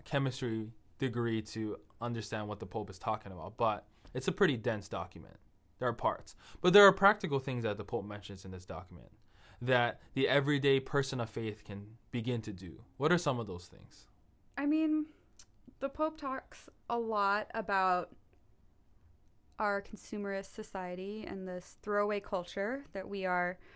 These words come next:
Speaker 2: ourselves drawn into, and the need to kind of resist that and return to more simpler lifestyles. But he also talks a lot about large-scale policy reform.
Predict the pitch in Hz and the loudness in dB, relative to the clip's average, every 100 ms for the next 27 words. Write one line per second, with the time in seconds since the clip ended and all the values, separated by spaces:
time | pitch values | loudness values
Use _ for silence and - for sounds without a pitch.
0 | - - 208 202 180 185 185 - - - | -12 -8 -4 -2 -2 -4 -8 -12 -14 -18
1 | - - - - - - - - - - | -20 -20 -20 -20 -20 -20 -20 -20 -20 -16
2 | 190 208 202 196 185 185 185 202 226 330 | -6 0 2 2 0 -4 -2 -2 -2 -4
3 | - - - - - 220 214 196 196 190 | -8 -20 -20 -20 -6 0 4 4 2 -2
4 | 190 - _ - - - 226 262 294 285 | -8 -16 _ -20 -14 -4 0 4 4 2
5 | - 226 220 202 180 196 208 262 262 - | -2 -2 -2 -4 -2 -2 2 2 2 2
6 | 214 208 196 202 202 214 196 196 196 190 | 4 4 0 -4 -6 -6 -4 -6 -6 -6
7 | 185 185 - 185 190 185 185 185 - - | -4 -6 -8 -8 -8 -8 -8 -10 -12 -20
8 | - - 202 202 - 208 233 311 - - | -18 -10 -8 -8 -4 -4 -4 -8 -18 -20
9 | - - - - - 254 202 254 - 294 | -20 -20 -20 -6 2 4 8 6 6 2
10 | 247 233 - 226 202 196 190 185 180 - | 4 4 2 2 2 2 2 2 0 0
11 | 202 185 185 - 180 - 185 175 180 - | 0 0 -2 -4 -4 -4 -4 -2 -4 -6
12 | - - - - 196 208 214 | -8 -8 -12 -10 -8 -6 -8